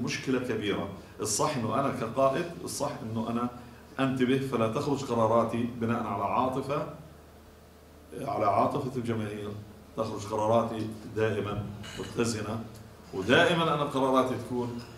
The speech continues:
زي ما نقول مبادرة وليست ردات فعل. فاهمين شو بحكي؟ الآن رأي سيدنا عمر بن الخطاب: "مر عبادة بن بشر فليضرب عنقه."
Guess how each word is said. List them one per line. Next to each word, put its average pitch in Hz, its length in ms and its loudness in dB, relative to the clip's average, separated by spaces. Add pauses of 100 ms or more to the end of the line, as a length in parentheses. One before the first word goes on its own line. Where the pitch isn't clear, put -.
(220)
زي 110 120 0
ما 117 80 4
نقول 123 220 4
مبادرة 151 520 8
وليست 123 420 4 (100)
ردات 113 840 4
فعل. 92 300 -4 (2500)
فاهمين 95 280 -8
شو 113 160 -6
بحكي؟ 131 280 -4 (1600)
الآن 143 420 4 (240)
رأي 160 240 8
سيدنا 160 380 2
عمر 160 240 6
بن 147 60 2
الخطاب: 156 600 4
"مر 170 140 6
عبادة 139 400 6
بن 135 180 2
بشر 175 260 4
فليضرب 139 480 4
عنقه." 95 640 4